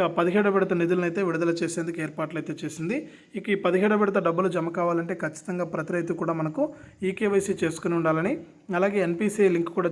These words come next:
చేసుకుని ఉండాలని ఆదేశాలు అయితే జారీ చేసింది. ఇక చాలామంది రైతులు అయితే చేసుకోవడం జరిగింది. ఇంకా ఎవరైనా చేసుకోకుండా ఉంటే మీరు, నేను ఇప్పుడు వీడియో, వీడియోలో మీకు చూపిస్తాను స్క్రీన్ పైన, ఆ విధంగా ఈకేవైసీ పూర్తి చేసుకోండి.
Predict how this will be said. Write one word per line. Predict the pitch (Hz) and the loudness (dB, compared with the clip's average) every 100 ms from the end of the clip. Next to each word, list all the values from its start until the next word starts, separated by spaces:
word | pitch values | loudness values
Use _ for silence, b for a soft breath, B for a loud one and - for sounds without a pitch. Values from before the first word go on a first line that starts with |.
| 170 | -2
చేసుకుని | 160 - 170 | -4 -2 0
ఉండాలని | 160 160 190 165 | 0 0 2 2
ఆదేశాలు | 160 165 160 156 | 0 -2 -2 -2
అయితే | 160 156 | -4 -2
జారీ | 156 156 | -2 -4
చేసింది. | 156 - 175 277 302 B B B 190 | -6 -4 -2 -2 -4 B B B -4
ఇక | 190 180 | 0 2
చాలామంది | 185 214 208 185 | 4 4 4 4
రైతులు | 175 185 180 | 4 2 2
అయితే | 180 170 | 2 0
చేసుకోవడం | 165 - 170 170 165 | -4 -2 0 2 2
జరిగింది. | 175 190 175 | 0 0 2
ఇంకా | 202 185 | 6 6
ఎవరైనా | 185 180 175 | 6 2 0
చేసుకోకుండా | 165 170 165 165 156 | -2 -2 -4 -2 -2
ఉంటే | 160 202 | -2 -2
మీరు, | 170 151 147 B B 185 | -2 -2 -4 B B -4
నేను | 170 | -2
ఇప్పుడు | 170 165 165 | 0 0 2
వీడియో, | 170 185 180 170 | 6 6 6 2
వీడియోలో | 175 190 180 | 2 2 2
మీకు | 170 170 | -2 -4
చూపిస్తాను | 175 175 - 170 160 | -6 -6 -6 -6 -6
స్క్రీన్ | 175 165 165 | -6 -6 -4
పైన, | 180 175 | -2 0
ఆ | 165 | 0
విధంగా | 170 175 170 | -2 0 2
ఈకేవైసీ | 170 175 170 170 160 | 2 0 0 -2 -6
పూర్తి | 160 - 165 | -8 -8 -8
చేసుకోండి. | 151 - 170 | -6 -6 -2